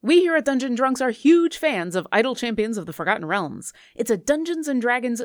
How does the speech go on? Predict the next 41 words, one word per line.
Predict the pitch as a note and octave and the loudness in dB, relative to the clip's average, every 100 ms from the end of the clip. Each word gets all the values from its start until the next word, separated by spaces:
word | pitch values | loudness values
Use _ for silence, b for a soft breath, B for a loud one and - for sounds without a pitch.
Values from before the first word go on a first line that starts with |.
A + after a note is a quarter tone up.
| - | -10
strategy | - A3+ C4+ B3 C4+ | -6 -4 -4 -4 -6
video | A#3 D#4+ C#4 D3+ | -2 -2 0 -2
game | D3 C#3+ | -4 -4
that | E3 | -4
brings | A3+ A3+ - | -2 -4 -2
together | A3 G3+ G3+ | -2 0 -4
D | E3 G#3+ | -4 -2
and | D4 | -2
D | D4 | -4
characters | C#4+ A#3+ G#3+ G#3+ G3+ | -6 -8 -4 -4 -4
from | D3+ C3 | -6 -6
novels, | C3 F#3+ C#4 F#4 - | -4 -2 -2 -4 -10
adventures, | C#3+ E3+ F#3+ B3+ C4 - | -4 -2 0 -2 -4 -6
and | D#3+ D#3+ | -6 -6
multiple | D#3 F3+ C#4 C#4 C#4+ | -2 0 2 2 2
live | C4 C4 B3 | 4 2 2
streams | - E3+ D3+ F3 - B | -2 -2 -2 -4 -8 B
in | F3 | -6
a | D3 | -4
single | - G3 G#3+ A3+ A3 | -6 -4 2 4 4
grand | G#3+ F#3 D#3+ E3+ E3+ - | 0 0 2 0 -2 -4
adventure. | D#3 E3 D#3 D3 B2 B B | -2 0 -2 -4 -8 B B
And | - E3+ | -4 0
it | F#3 F#3+ - | 2 2 0
is | F3 D#3+ - | -2 -2 -8
so | _ - - A#3 A#3+ | _ -14 -6 -2 0
much | A3 A3+ A3+ | 0 0 -4
fun | - G#3+ C#3+ | -2 -2 -2
to | C#3 | -6
put | G#3 | -8
together | G3 G3 G#3+ | -2 0 2
a | A3 | 0
formation | C4+ B3+ G3+ E3+ G3+ | 0 0 0 -2 -4
that | E3 | -4
includes | E3 D#3 F#3+ F3 - | -6 -6 -4 -4 -4
champions | - F3 F3 E3+ D#3+ D3+ | -8 -6 -4 -4 -4 -8
from | - C#3 B2+ B2+ | -6 -6 -6 -10
Companions | E3+ D#3+ D3+ C#3 C3 | -10 -8 -8 -10 -12
of | |
the | A#2+ | -10
Hall, | - B3 A3 G#3+ | 0 4 4 2